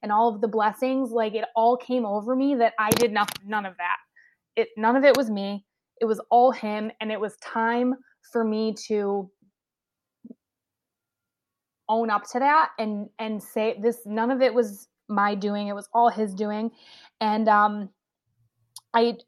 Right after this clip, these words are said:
I also had a ton of past childhood tr-, trauma that I had been carrying for thirty years. And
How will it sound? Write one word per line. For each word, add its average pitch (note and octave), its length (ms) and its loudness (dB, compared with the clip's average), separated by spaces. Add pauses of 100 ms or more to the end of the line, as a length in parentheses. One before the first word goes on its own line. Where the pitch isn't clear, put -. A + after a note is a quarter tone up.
I A3+ 120 2
also B3+ 340 6
had G3+ 440 2 (580)
a A3+ 40 -10
ton - 320 -4
of A#3 240 -6
past A3 400 -2
childhood G3+ 720 -2
tr-, - 80 -16 (180)
trauma G#3+ 480 0
that G3+ 100 -2
I F#3+ 120 2
had F#3 200 -8
been F#3+ 280 -8 (220)
carrying G#3+ 640 -6
for G#3+ 380 -6 (920)
thirty A#3 340 4
years. G#3+ 440 0 (360)
And G#3+ 500 -4